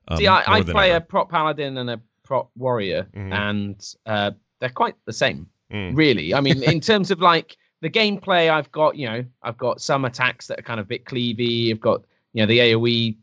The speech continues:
Speaker 2: taunt. I've got this, I've got that. I don't know. It, it never really feels like it's, it's, like, stupidly different. I guess on my warrior, um, if I wanna heal up, I need to kill something.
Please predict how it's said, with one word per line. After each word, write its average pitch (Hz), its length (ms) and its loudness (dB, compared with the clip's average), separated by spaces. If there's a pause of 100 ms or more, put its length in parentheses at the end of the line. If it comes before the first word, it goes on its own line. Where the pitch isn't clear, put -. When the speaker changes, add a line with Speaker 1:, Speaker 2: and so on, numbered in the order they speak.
(140)
Speaker 2:
taunt. 117 460 2
I've 107 120 -6
got 113 160 0
this, 117 180 0
I've 107 80 -2
got 107 140 -2
that. 110 180 4
I 123 60 4
don't 139 100 4
know. 127 140 4 (240)
It, 143 160 -4
it 151 180 2
never 190 240 6
really 170 400 6
feels 131 680 0 (300)
like 127 240 0
it's, - 280 -4
it's, 120 320 -4
like, 107 200 -4
stupidly 147 720 -2
different. 90 440 -6
I 123 120 2
guess 147 180 2
on 151 60 2
my 143 100 6
warrior, 151 600 6 (400)
um, 120 280 0
if - 140 -6
I 147 40 6
wanna 139 220 2
heal 131 240 0
up, 127 180 2
I 123 80 0
need 117 160 -4
to 135 60 -18
kill 143 240 -4
something. 123 480 -2